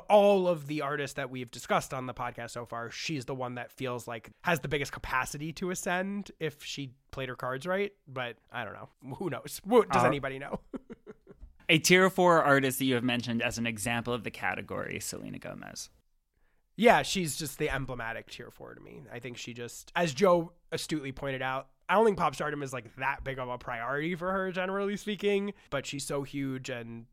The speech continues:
Speaker 1: she's made a lot of good music, and she's had her hits, and perfect emblem of tier four.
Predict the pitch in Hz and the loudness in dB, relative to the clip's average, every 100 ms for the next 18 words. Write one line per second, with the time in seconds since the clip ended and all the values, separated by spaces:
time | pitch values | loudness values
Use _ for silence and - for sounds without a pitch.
0 | - - 120 131 135 135 135 - 143 131 | -16 -12 -8 -6 -4 -4 -4 -4 -6 -2
1 | 220 214 208 - 143 131 131 131 131 131 | 2 2 2 -2 -10 -6 -6 -6 -8 -10
2 | 123 113 123 127 117 127 135 214 - - | -12 -8 -6 -6 -6 -6 -4 -6 -6 -12
3 | - 147 131 123 120 - - - - - | -8 -6 -6 -8 -12 -16 -20 -20 -20 -20
4 | - - 226 190 - - 147 127 113 123 | -6 2 2 2 -8 -6 -6 -4 -8 -12
5 | - 156 - - | -14 -16 -16 -14